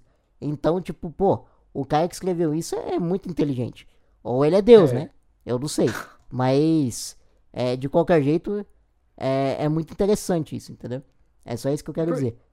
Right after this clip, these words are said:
Speaker 2: Você falando, Pipo, e até desembocando naquilo que o Guilherme falou anteriormente. De-, de-, depois eu vou falar sobre essa questão, Guilherme,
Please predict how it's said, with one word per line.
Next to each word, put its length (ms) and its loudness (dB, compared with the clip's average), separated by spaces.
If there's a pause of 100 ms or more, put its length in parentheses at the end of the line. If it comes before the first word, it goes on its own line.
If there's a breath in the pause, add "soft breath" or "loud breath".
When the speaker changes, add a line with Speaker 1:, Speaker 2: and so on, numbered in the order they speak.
(600)
Speaker 2:
Você 140 -14
falando, 500 -4
Pipo, 420 -12
e 420 -8
até 480 -8
desembocando 560 -8
naquilo 300 -8
que 80 -14
o 40 -8
Guilherme 280 -12
falou 220 -12
anteriormente. 760 -12 (400)
De-, 80 -6
de-, 340 -18
depois 300 -4
eu 60 -4
vou 100 -6
falar 380 -6
sobre 200 -16
essa 120 -18
questão, 400 -20
Guilherme, 240 -20